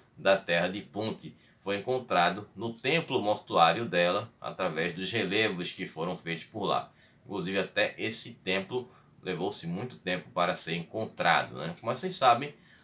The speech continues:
o Egito, muitos lugares ficam ali enterrados por conta daquelas tempestades de,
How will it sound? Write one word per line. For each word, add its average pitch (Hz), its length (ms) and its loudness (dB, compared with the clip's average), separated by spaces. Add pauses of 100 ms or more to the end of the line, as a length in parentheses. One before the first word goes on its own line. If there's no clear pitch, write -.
o - 120 -6
Egito, 110 420 0 (160)
muitos 104 300 -6
lugares 92 720 4
ficam 113 420 -2
ali 92 180 4
enterrados 95 800 2
por - 220 -12
conta 90 260 -4
daquelas 85 460 -2
tempestades 85 760 0
de, 78 280 -6